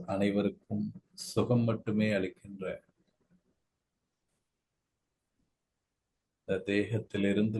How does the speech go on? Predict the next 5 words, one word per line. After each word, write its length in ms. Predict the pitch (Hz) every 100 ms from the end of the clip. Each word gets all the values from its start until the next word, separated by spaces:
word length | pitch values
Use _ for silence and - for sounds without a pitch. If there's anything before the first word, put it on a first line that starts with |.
| 92
விடுபட்ட 460 | 95 95 - - 107 120 - - - 104
ஒரு 160 | 95 - 107
அவ்யக்த 580 | 92 98 92 - - 92 - _ _ -
ஃபரிஷ்தா 580 | - 98 95 - - - -
நான். 200 | - -